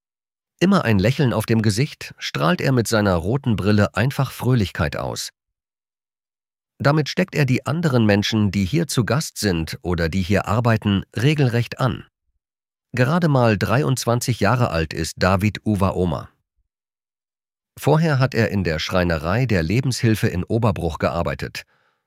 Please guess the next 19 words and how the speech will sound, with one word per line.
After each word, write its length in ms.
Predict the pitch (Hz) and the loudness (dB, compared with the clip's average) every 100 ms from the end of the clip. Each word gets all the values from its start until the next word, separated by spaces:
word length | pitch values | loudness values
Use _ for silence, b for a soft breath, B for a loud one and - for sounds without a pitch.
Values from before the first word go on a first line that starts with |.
| - | -6
Das 180 | 156 | 0
hat 100 | 156 | 0
ihm 140 | 131 120 | 0 -2
auch 140 | 101 | -2
Spaß 280 | - 92 107 | -2 0 0
gemacht, 500 | - 85 80 - - _ | 0 -2 -4 -10 -18 _
wie 140 | 113 | -2
er 100 | 95 | 0
sagt. 420 | 90 85 - - _ _ _ _ _ _ _ _ _ _ _ _ _ _ - | 0 -2 -4 -16 _ _ _ _ _ _ _ _ _ _ _ _ _ _ 2
Ein 220 | 120 107 | 2 2
Zufall 420 | - 160 185 156 | 0 0 2 4
war 140 | 131 | 2
es 140 | 127 - | 0 2
dann, 260 | 120 117 | 4 4
dass 160 | 113 117 | 2 0
er 100 | 120 | 0
das 220 | 113 113 | 0 0
Café 360 | - 143 160 135 | -2 -2 -2 -2
kennenlernte. 680 | - 92 85 80 76 69 | 0 2 2 0 -2 -4